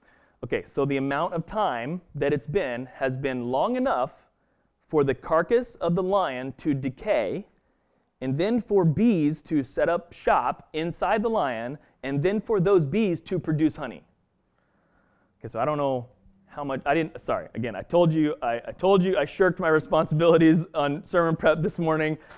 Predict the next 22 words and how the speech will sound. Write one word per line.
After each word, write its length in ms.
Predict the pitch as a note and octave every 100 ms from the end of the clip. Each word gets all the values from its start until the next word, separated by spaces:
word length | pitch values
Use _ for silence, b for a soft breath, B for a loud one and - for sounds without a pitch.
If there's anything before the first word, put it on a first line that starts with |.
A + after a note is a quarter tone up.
| B -
Okay, 220 | D#3 D#3
I 100 | -
don't 220 | D#3 F3+
know 80 | F#3+
how 120 | F#3
long 200 | F3+ F3
it 80 | D#3+
takes 180 | F3 -
a 60 |
lion's 400 | D#3 D3+ D3 D3
body 260 | C#3+ C#3+ C#3+
to 120 | C#3
decay. 360 | C#3+ C3 C3 C3
I 120 | A2
think 240 | - C#3+ D3
it's 120 | E3+
a 60 |
while, 500 | D3 A2 G#2+ B2 - _ _ _ _ _ _ _ _ _ -
more 200 | B2 B2+
than 140 | C3+
a 60 | F3
week, 340 | C#3+ A3 -